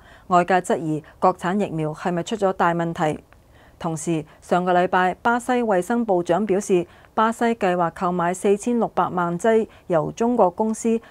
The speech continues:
科興生物同聖保祿一家公共研究所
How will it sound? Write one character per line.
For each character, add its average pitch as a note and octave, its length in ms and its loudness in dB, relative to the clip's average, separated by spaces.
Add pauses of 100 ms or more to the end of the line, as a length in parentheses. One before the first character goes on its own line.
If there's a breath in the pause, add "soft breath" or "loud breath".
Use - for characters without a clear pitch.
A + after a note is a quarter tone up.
(160 loud breath)
科 A#3+ 140 6
興 A#3+ 200 -2
生 A#3+ 240 -2
物 F3+ 140 2 (240 loud breath)
同 E3 180 -4
聖 F#3+ 240 -2
保 F#3 120 2
祿 G#3+ 220 2
一 G#3+ 120 0
家 G#3+ 260 0 (200 loud breath)
公 A#3 200 2
共 F3 260 0
研 D#3 200 -6
究 F3+ 160 0
所 F#3+ 260 2